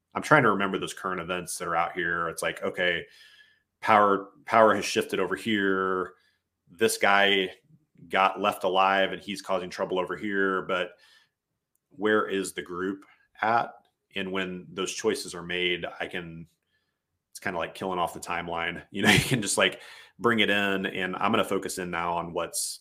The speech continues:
specifically here, and we're gonna follow that line. So, um, that's, that's a little bit kind of my,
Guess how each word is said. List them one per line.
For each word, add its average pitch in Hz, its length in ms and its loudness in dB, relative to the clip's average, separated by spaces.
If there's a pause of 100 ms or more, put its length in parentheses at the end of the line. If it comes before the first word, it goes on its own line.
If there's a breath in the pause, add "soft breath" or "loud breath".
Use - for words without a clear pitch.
(140)
specifically - 640 -8
here, 87 460 -4
and 85 180 -10
we're 82 120 -8
gonna 82 140 -8
follow - 360 -6
that - 240 -8
line. 50 320 -8
So, - 260 -8 (400 loud breath)
um, 82 480 -4 (800)
that's, 127 220 8
that's 127 200 6
a 117 40 8
little 107 280 8
bit 107 280 6
kind 104 160 0
of 90 140 -2
my, 90 420 0